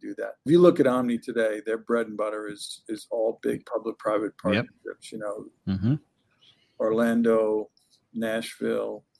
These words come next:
Speaker 1: I mean, just, you, just every big deal they do today is these big hotels 'cause Bob can make so much money in that. You know, that, remember I told you I wasn't very good at the politics? I just felt it wasn't gonna be right, you know?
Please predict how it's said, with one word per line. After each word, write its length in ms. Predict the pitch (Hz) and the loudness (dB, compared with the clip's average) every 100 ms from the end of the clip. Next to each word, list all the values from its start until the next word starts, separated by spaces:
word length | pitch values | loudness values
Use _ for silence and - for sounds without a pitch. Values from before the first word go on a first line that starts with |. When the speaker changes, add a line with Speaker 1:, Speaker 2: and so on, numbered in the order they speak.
| _ - | _ -4
Speaker 1:
I 40 | |
mean, 120 | 117 127 | 0 2
just, 340 | 131 - - - | 0 -2 -10 -12
you, 160 | 127 123 - | -12 -12 -20
just 180 | - | -2
every 220 | 143 139 131 | 0 2 4
big 300 | 135 127 117 | 2 2 0
deal 180 | 123 | 0
they 140 | 117 117 | 0 -2
do 200 | 131 185 | -2 -4
today 300 | - 98 98 | -6 -8 -8
is 160 | 107 | -10
these 160 | - 110 | -8 -8
big 300 | - 113 107 | -4 -6 -4
hotels 440 | 120 - - - | -10 -8 -8 -8
'cause 340 | - 107 - - - | -8 -10 -10 -18 -6
Bob 300 | 110 120 - | 2 2 2
can 120 | 127 | 0
make 180 | 117 113 | 2 0
so 200 | - 113 | -2 -2
much 220 | 117 - | -2 -2
money 240 | 113 156 214 | -4 -2 -4
in 100 | - | -8
that. 280 | - - 139 | -12 -8 -2
You 80 | |
know, 80 | 135 | 2
that, 160 | 127 120 | 2 0
remember 240 | 127 127 | 0 2
I 100 | 123 | 0
told 280 | 117 131 123 | 0 -2 0
you 60 | 120 | 0
I 40 | |
wasn't 260 | 113 117 113 | 0 -4 -2
very 180 | 113 | -4
good 140 | 110 113 | -2 -4
at 80 | - | -4
the 100 | - | -12
politics? 720 | - 110 113 - 120 - - - | -6 -4 -4 -6 -12 -14 -20 -6
I 80 | 127 | -4
just 320 | 127 123 - | -4 -6 0
felt 300 | 131 117 117 | 4 4 2
it 40 | 135 | -2
wasn't 380 | 117 113 113 | 0 0 -6
gonna 220 | 113 107 101 | -6 -6 -4
be 180 | 107 | -4
right, 340 | 101 98 98 104 - | -2 -4 -6 -10 -12
you 100 | 113 | -10
know? 260 | 101 107 | -8 -8